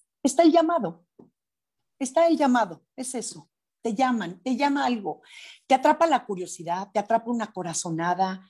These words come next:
te atrapa algo más, te atrapa en ver a esta gente con qué fe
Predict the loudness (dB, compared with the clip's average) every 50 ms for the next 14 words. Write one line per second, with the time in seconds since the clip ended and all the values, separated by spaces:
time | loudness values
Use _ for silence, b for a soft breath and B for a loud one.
0 | b b b _ _ 2 2 4 2 0 0 0 -2 -2 -2 -4 _ 0 0 0
1 | 0 -2 -2 -2 -2 -4 -6 -10 -14 -16 -18 -20 _ _ _ _ _ _ _ _
2 | _ _ _ 0 0 0 2 0 0 2 0 -2 -2 0 0 0 0 2 2 0
3 | -2 -4 -2 -4 -4 -4 -4 -6 -6 -6 -6 -6 -6 -6 -6 -6 -10 _ _ _
4 | _ _ _ _ _ _ 4 4 4 6 4 0 0 0 0 0 0 0 0 -4
5 | -8